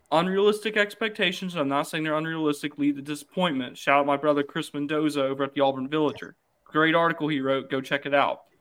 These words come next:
Um, but anyways, my most important game of the year, and I'm not gonna spend too much time elaborating on it since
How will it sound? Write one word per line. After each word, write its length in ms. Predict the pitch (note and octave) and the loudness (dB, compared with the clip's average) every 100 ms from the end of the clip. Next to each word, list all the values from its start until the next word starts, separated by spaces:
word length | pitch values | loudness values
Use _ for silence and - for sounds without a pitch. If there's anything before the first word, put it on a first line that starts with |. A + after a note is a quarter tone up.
| _ _ _ _ _ _ _ - | _ _ _ _ _ _ _ 2
Um, 640 | D#3+ D3+ D3 C3+ A#2+ F#2+ - _ _ _ _ _ _ | 6 6 6 2 -4 -10 -18 _ _ _ _ _ _
but 180 | D#3 D3 | 4 4
anyways, 560 | E3+ F3 D3 B2+ B2+ - | 4 0 2 0 -2 -4
my 160 | C#3+ | -2
most 240 | D#3+ D#3+ D#3 | -2 -4 -8
important 340 | C#3+ D#3 C#3+ | -6 -4 -2
game 160 | C#3+ C#3+ | -2 -2
of 60 | |
the 60 | C#3 | -2
year, 160 | C#3 | -2
and 80 | C#3 | 0
I'm 80 | C#3 | 0
not 180 | D#3+ D#3+ | 0 -2
gonna 100 | E3+ | -4
spend 240 | - E3 | -10 -12
too 120 | - | -8
much 200 | D#3+ D3 | -8 -6
time 200 | - D3 | -4 -4
elaborating 480 | C#3+ C#3 C#3 C#3 C#3 | -2 -2 -2 -2 -4
on 140 | C#3 C#3 | -6 -8
it 80 | |
since 280 | - C3+ B2+ | -8 -10 -10